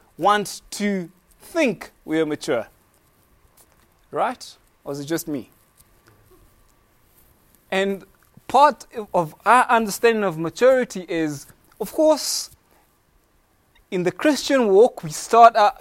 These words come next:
you know, God saves us, He brings, plucks us into the, into, into His kingdom, from the kingdom of darkness, and, um,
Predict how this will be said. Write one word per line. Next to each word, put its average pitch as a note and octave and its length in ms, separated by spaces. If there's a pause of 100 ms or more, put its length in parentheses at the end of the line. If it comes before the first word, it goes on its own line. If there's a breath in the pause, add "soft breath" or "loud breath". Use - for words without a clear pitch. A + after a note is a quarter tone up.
you G3 80
know, F#3 140
God E3 320
saves A3 420
us, A3+ 240
He D3+ 60
brings, F3 420
plucks - 380
us G#3+ 120
into G#3+ 240
the, F3+ 380
into, F3+ 300
into F3 220
His D3 200
kingdom, A3+ 380
from D#3+ 160
the C#3+ 80
kingdom G#3 340
of D3+ 180
darkness, A3 560 (440 soft breath)
and, F3+ 340
um, F#3 400